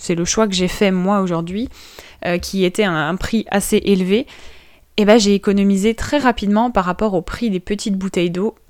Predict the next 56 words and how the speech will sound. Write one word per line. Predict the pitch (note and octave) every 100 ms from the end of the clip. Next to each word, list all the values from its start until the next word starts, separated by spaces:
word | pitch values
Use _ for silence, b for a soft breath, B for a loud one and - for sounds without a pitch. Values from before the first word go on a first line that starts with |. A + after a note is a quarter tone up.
| -
En | G#3+ A3
soi, | - A#3 C4 C4+
vous | A3 G#3
n'êtes | F3+ -
pas | A#3+
obligé | G#3 G3+ G#3+
d'investir | G3 F#3 F#3 A#3+ G#3+
comme | F#3 F#3
moi | G3+ G3+
dans | F3
une | E3+ E3+
superbe | - A#3 A3+ G3 F3+
gourde, | F3 G#3 C4+ A#3+ G3
mais | G3 G#3 A3+
je | G#3
vous | G3+
conseille | G3 G3 - G#3 G#3
vraiment | F3+ F#3+ G#3+ G#3 G#3+ -
un | F3+
matériau | F#3 F#3+ G3+ F#3+ A3
qui | A3+ -
dure | F#3 F#3+ G3
dans | F3 E3
le | F3
temps, | F#3 B3 - -
comme | - F3+
le | F3 E3+
métal | E3+ E3 E3+ B3 A#3+ B B B B
ou | A#3 A#3+
le | A#3+
verre, | G3 F3+ F#3+ A3+ -
pour | G#3+
transporter | - G3 - F3+ - G#3
votre | E3 - -
eau | G#3 G#3
partout | G3+ F#3+ - G#3+
avec | F#3 E3+ E3
vous, | G3 A3+ A#3+
sans | G3 - A3+
que |
ça | - G3
soit | - G#3
en | F#3
plastique, | - G3+ - A#3 A3+ -
parce | -
que | -
le |
plastique, | - - - G#3+
ça | -
transfère | - - G3 - A3 -
quand | F#3
même | F#3 G3
des | F3+
particules | G#3+ - G#3+ - G#3+
dans | F#3 E3
l'eau, | F#3